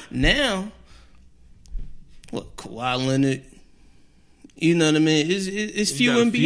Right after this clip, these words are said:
Speaker 1: beyond.
Speaker 2: but
Speaker 1: It's,
Speaker 2: it's
Speaker 1: it's
Speaker 2: not a
Speaker 1: very
Speaker 2: lot.
Speaker 1: few and beyond. And
Speaker 2: Yeah.
Speaker 1: that's, and that, that what,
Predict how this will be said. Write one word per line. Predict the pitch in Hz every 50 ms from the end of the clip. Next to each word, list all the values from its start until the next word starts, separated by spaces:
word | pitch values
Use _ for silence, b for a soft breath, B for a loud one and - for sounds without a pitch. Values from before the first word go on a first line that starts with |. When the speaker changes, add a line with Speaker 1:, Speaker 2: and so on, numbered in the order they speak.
| 339
Speaker 1:
beyond. | 330 302 208 135 117 110 - -
Speaker 2:
but | - -
Speaker 1:
It's, | 165 165
Speaker 2:
it's | - - 196
Speaker 1:
it's | 196 190
Speaker 2:
not | 180 220
a | 254
Speaker 1:
very | 262 247
Speaker 2:
lot. | 240 214
Speaker 1:
few | - 254 254 247
and | 247 247
beyond. | 240 247 269 330 392 381 - - - - -
And | - 143 135 156
Speaker 2:
Yeah. | 208
Speaker 1:
that's, | 247 254 233 -
and | - - 160 151 156 165
that, | 180 208 220 214 190 156 143
that | 160 196 220 - -
what, | 160 160 170 165 - -